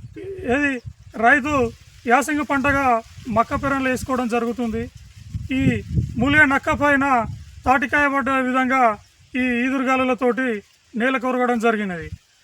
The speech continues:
రైతాంగాన్ని ఆదుకోవాల్సిన వ్యవసాయ అధికారులు ఇప్పటికీ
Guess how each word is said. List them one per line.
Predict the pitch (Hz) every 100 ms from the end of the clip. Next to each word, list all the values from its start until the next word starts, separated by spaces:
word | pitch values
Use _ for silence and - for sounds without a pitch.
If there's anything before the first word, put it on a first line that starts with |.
| - 220
రైతాంగాన్ని | 247 262 294 294 285 277
ఆదుకోవాల్సిన | 269 269 269 269 269 247
వ్యవసాయ | 254 285 269
అధికారులు | 254 262 262 254 202 _ _ - 220
ఇప్పటికీ | - 294 294